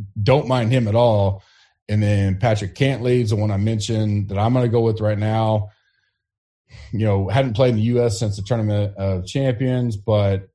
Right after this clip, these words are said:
um, definitely went overseas. And then last two, he didn't play here last year, but the two years before, he did make the cut, T forty-eight, T thirty-five. So I don't mind Cantley.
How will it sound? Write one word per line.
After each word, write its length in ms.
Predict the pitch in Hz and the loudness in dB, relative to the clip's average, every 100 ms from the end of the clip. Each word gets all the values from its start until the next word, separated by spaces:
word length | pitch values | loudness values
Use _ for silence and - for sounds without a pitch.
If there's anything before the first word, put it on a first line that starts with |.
| - | -8
um, 580 | 101 98 95 95 92 65 | -4 -2 -2 -4 -6 -6
definitely 300 | 90 110 113 | -4 -2 -2
went 160 | 107 104 | -2 -2
overseas. 640 | 95 95 117 113 113 101 | -2 -4 -4 -2 0 -2
And 100 | 98 | -2
then 140 | 95 95 | -4 -2
last 440 | 110 113 - - _ _ _ - | 0 0 -4 -14 _ _ _ -8
two, 160 | - | -6
he 140 | 147 123 | 0 0
didn't 180 | 151 143 | 2 2
play 120 | 143 | 0
here 100 | 127 | 2
last 360 | 113 123 113 | 0 0 -2
year, 80 | 123 | -4
but 80 | 92 | -6
the 60 | 95 | -6
two 160 | - | -4
years 140 | 127 101 | -4 -2
before, 360 | 98 117 117 | -4 -2 -2
he 120 | 110 | 0
did 160 | 104 113 | 0 -2
make 140 | 110 | -2
the 60 | 101 | -4
cut, 300 | 98 107 98 | -4 -4 -4
T 160 | 110 104 | -6 -6
forty-eight, 460 | 104 101 101 92 | -4 -4 -2 -4
T 160 | - 98 | -6 -6
thirty-five. 880 | 104 90 95 95 92 92 92 90 92 _ _ _ _ | -4 -6 -6 -4 -2 -2 -4 -6 -10 _ _ _ _
So 500 | - 110 98 92 87 104 | -8 -2 -2 -2 -4 -2
I 60 | |
don't 240 | 117 117 - | -2 -2 -6
mind 720 | 101 98 104 117 120 113 107 98 - _ | -4 -2 -2 -2 -2 -4 -4 -8 -14 _
Cantley. 640 | 113 110 107 139 151 151 | -8 -6 -6 -4 -4 -4